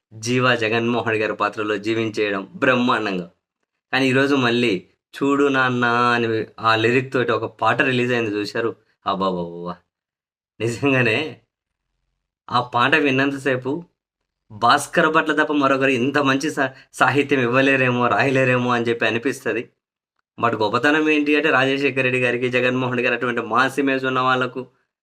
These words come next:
ఆ, ఎవరు పాటలు రాసే అవకాశం వచ్చి మంచి పదాల ప్రయోగం చేసినా కూడా బ్రహ్మాండంగా సూట్ అవుతుందేమో అని చెప్పి అనిపిస్తది. ఆ స్థాయిలో సాహిత్యం ఉంది. And సంతోష్ నారాయణ మ్యూజిక్ కూడా చాలా ఎమోషనల్గా. And ఈ పాట అంతా కూడా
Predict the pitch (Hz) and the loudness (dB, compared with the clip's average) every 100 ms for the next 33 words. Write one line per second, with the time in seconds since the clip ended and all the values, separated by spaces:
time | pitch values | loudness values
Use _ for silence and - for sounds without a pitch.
0 | _ _ _ _ _ _ _ _ _ - | _ _ _ _ _ _ _ _ _ -18
1 | - - - - - 135 143 156 151 151 | -16 -18 -16 -10 -2 2 4 4 4 2
2 | 131 131 139 147 143 135 131 127 135 127 | 2 2 2 2 2 2 2 2 0 0
3 | 127 127 123 120 - 117 120 123 117 113 | -4 -2 -2 -2 -2 0 2 2 2 2
4 | 120 127 120 117 117 127 123 120 107 98 | 2 2 0 0 -2 -2 -2 0 -2 -4
5 | _ _ _ _ _ _ 107 117 120 117 | _ _ _ _ _ _ -8 0 0 2
6 | 120 120 117 117 127 123 117 110 107 107 | 0 2 0 -2 -2 -2 -2 0 0 0
7 | 104 101 98 95 101 98 104 - 98 90 | -2 -2 -4 -4 -6 -6 -12 -12 -8 -8
8 | 90 _ _ _ _ - 113 120 120 120 | -10 _ _ _ _ -4 0 0 0 0
9 | 117 123 120 110 104 107 107 101 95 95 | 0 0 -2 -2 -4 -4 -6 -6 -6 -6
10 | _ _ _ _ - 127 120 120 120 131 | _ _ _ _ -2 -2 0 0 2 0
11 | 127 123 117 117 117 113 117 117 - 117 | 0 0 2 2 0 0 -2 -2 -4 -2
12 | 110 - - - 120 135 120 120 127 117 | -2 -6 -14 -12 -6 -4 -2 -4 -6 -4
13 | 110 101 90 - _ _ _ _ _ _ | -4 -4 -8 -10 _ _ _ _ _ _
14 | _ _ _ 135 143 143 143 131 139 147 | _ _ _ 0 2 2 4 4 4 2
15 | 143 135 139 135 127 | 2 2 2 0 0